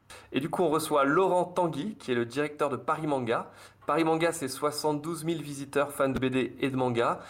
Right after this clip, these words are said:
C'est deux éditions annuelles, l'une qui se déroule le sept et le huit mars, qui malheureusement a été annulée, et la suivante qui sera le sept et le huit novembre. Bonjour Laurent.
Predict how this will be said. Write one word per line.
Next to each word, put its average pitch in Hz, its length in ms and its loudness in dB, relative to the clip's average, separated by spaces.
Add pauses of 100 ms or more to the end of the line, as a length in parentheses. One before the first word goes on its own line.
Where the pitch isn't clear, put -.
(120)
C'est 117 160 -4
deux 156 160 0
éditions 160 320 0
annuelles, 135 380 2 (340)
l'une 160 220 0
qui 135 100 -8
se 127 140 -2
déroule 127 240 4
le 127 100 2
sept 156 240 0
et 147 60 0
le 131 60 -2
huit 135 100 -2
mars, 139 240 2
qui - 100 -8
malheureusement 131 440 2
a 123 60 2
été 113 160 -2
annulée, 110 380 0 (280)
et 101 60 -2
la 135 100 2
suivante 135 420 0
qui 123 100 -10
sera 123 240 0
le 120 80 2
sept 160 560 0
et 120 60 -2
le 110 100 2
huit 139 160 -2
novembre. 120 480 2
Bonjour 151 260 2
Laurent. 123 320 2